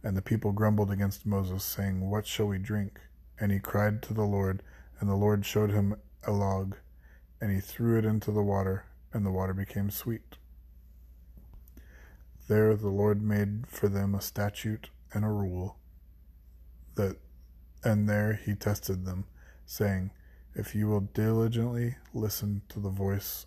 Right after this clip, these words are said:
of the Lord your God, and do that which is right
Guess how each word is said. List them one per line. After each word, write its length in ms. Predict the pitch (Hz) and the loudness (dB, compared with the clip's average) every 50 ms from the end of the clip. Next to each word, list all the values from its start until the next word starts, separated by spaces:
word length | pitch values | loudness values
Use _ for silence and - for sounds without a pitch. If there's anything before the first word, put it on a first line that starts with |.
| - - | -10 -6
of 140 | - 110 98 | -6 -4 -2
the 100 | 95 95 | -2 -2
Lord 300 | 95 98 101 101 101 101 | 0 0 0 0 0 2
your 140 | 104 101 101 | 2 2 2
God, 380 | 101 98 92 92 92 92 - - - - - - - - - - | 2 2 2 2 0 -2 -6 -8 -16 -20 -20 -20 -20 -20 -10 -4
and 200 | 110 104 95 95 | -2 0 0 2
do 180 | 104 101 101 98 | 2 2 2 2
that 320 | 95 98 95 95 107 123 | 2 2 2 2 2 0
which 260 | 113 110 104 - - | 0 -2 -4 -4 -2
is 300 | 110 104 98 98 - - | -2 -2 -2 -4 -4 -4
right 260 | - 104 101 104 107 | -2 0 2 0 0